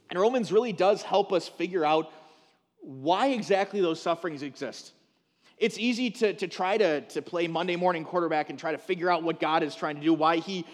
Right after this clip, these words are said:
allows this suffering to stay and, and he, he removes this one. I know last week we talked a little bit about, about tests and, and the trials that sometimes God puts us through. I'm, I'm talking about something very specific, not,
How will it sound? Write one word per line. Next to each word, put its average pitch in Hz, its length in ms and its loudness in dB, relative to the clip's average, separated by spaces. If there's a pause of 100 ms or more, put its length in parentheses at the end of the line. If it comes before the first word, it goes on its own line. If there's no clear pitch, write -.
(120)
allows 202 380 6
this 220 160 6
suffering 185 460 -2
to 170 60 -2
stay 175 320 0
and, 165 100 -4
and 165 160 -6
he, 156 220 -10
he 156 180 -8
removes 165 480 2
this 175 300 -2
one. 151 260 -4 (800)
I 170 80 -2
know 190 80 0
last 190 340 2
week 190 220 0
we 180 120 -4
talked 185 340 -4
a - 20 -2
little 185 220 4
bit 175 160 0
about, 151 340 2
about 135 360 -2
tests - 460 -4
and, 127 200 -10 (260)
and 156 140 -6
the 135 40 -4
trials 170 480 -2
that 143 120 -8
sometimes 147 500 -8
God 135 220 -4
puts 151 240 -6
us 139 140 -12
through. 139 160 -4
I'm, 147 160 -4
I'm 175 160 -4
talking 156 400 -4
about 123 260 -4
something 151 320 -8
very 139 180 -2
specific, 127 540 -6
not, 151 280 -6